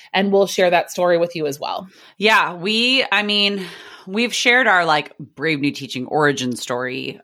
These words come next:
Speaker 2: a few times on here of just, like, how the two of us met, how we even started Brave New Teaching and, like, became friends, and it kinda all happened all at the same time. But today we wanted to kinda talk about how that happenstance was even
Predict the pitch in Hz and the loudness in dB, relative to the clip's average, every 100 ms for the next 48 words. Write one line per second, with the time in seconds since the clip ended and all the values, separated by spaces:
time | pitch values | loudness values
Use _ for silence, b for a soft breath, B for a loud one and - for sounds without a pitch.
0 | - - 302 370 349 165 147 135 131 - | -4 -2 4 4 4 0 -2 -2 -6 -10
1 | - - 160 156 139 147 147 156 151 127 | -12 0 2 2 0 0 0 -2 -4 -4
2 | 143 135 - 101 - - 202 226 214 - | -6 -6 -10 -10 -10 -8 2 2 2 0
3 | 170 156 143 151 147 147 139 135 B B | -2 -2 -4 -4 -4 -4 -4 -8 B B
4 | B B - - 170 165 185 214 202 220 | B B -10 -2 2 4 4 2 2 0
5 | 214 240 226 233 226 226 220 185 156 156 | 2 -2 -4 -6 -2 0 0 0 -2 -4
6 | 151 - 180 220 220 202 202 208 214 190 | -8 -4 -2 0 0 2 4 2 0 -4
7 | 165 156 - 170 113 156 170 175 185 165 | -4 -4 -2 2 4 4 4 0 0 0
8 | 160 104 160 - 156 151 151 151 165 214 | 0 -2 -8 -6 -6 -4 -2 0 0 -2
9 | 220 B B B 170 - 220 208 - - | -8 B B B -6 2 4 2 -2 -2
10 | 226 254 269 254 240 226 - 226 214 208 | 0 0 2 2 2 0 -2 2 4 4
11 | 190 - 214 214 202 - 202 202 185 185 | 2 0 0 2 0 2 2 2 2 2
12 | - - 190 214 185 - 185 180 - 196 | 2 0 -2 -4 -10 -4 -2 -4 -6 -10
13 | 180 185 180 | -8 -6 -6